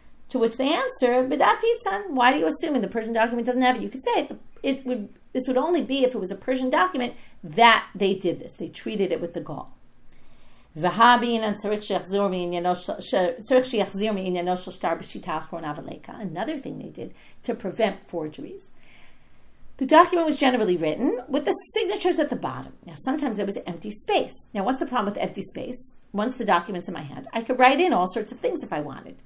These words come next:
Even if it was treated and I couldn't erase, I could add, and I could add a whole nother line. So the rabbi said,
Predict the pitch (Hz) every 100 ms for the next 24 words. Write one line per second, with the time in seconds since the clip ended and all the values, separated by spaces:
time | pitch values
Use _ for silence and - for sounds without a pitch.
0 | - 226 233 202 190 160 - 262 254 170
1 | 156 156 - 214 165 208 339 - 160 -
2 | - - 220 339 370 392 - - - -
3 | 330 349 - 359 415 370 254 226 262 262
4 | 269 254 262 254 311 349 - - - -
5 | - - - 294 208 175 190 269 269 190
6 | 185 -